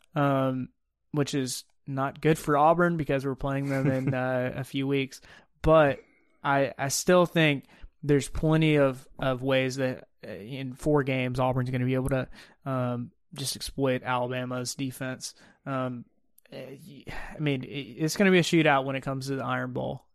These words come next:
Speaker 1: Um, you better believe it, it's gonna be, both teams are in the thirties and forties, if not more.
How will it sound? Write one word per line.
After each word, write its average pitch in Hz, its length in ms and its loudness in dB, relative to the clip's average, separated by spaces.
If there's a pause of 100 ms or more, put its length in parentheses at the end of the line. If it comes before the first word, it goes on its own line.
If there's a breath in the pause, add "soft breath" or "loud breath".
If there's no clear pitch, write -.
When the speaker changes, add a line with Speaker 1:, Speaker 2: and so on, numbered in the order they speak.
(140)
Speaker 1:
Um, 127 420 -4 (300)
you 139 160 -4
better 160 280 6
believe 156 340 4
it, 143 120 4
it's 139 160 -4
gonna 139 180 -4
be, 135 380 -2 (440 soft breath)
both 139 200 0
teams 143 380 -2
are 135 100 0
in 131 120 -2
the 131 100 -6
thirties 139 400 -2
and 135 120 -6
forties, 135 440 -6
if 135 120 -8
not 131 220 -6
more. 131 380 -6